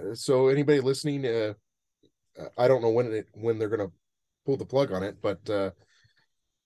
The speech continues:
uh, hopefully when you guys are hearing this, <laughs> that,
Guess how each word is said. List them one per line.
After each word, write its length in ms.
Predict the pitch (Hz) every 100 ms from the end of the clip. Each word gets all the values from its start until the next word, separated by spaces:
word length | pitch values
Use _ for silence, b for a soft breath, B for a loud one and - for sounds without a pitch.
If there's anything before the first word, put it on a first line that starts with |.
| _ _ -
uh, 280 | 101 98 92
hopefully 420 | 131 156 165 131
when 160 | 113 110
you 60 |
guys 180 | 107 101
are 60 | 98
hearing 280 | 107 95 95
this, 360 | 135 - - -
<laughs> 40 |
that, 360 | 123 127 -